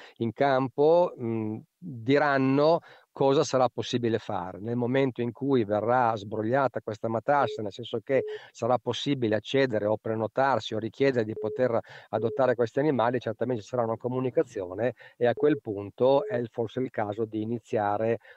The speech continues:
una proposta o a proporsi. Ecco, prima di quello, ehm, cioè per evitare, come spesso accade, un intasamento di richieste che poi diventa anche difficile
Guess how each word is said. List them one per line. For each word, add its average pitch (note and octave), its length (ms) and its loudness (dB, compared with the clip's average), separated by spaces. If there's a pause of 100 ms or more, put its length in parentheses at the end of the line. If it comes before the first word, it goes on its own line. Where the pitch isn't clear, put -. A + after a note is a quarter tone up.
una A2 180 -2
proposta A2+ 800 0
o A2+ 180 -4
a A#2 100 -2
proporsi. A#2 600 2
Ecco, G#2 340 -6
prima C#3 340 4
di C3 120 2
quello, C3 600 4 (280)
ehm, A#2 220 0
cioè A#2+ 180 0
per B2 160 -2
evitare, B2+ 640 4
come A2+ 260 -2
spesso A#2+ 380 -2
accade, B2 440 2
un A2+ 160 0
intasamento A2+ 760 0
di A2+ 120 -4
richieste A#2+ 540 0
che G#2 80 -6
poi B2 160 -6
diventa A2+ 340 -4
anche G#2+ 160 -10
difficile A2+ 640 -4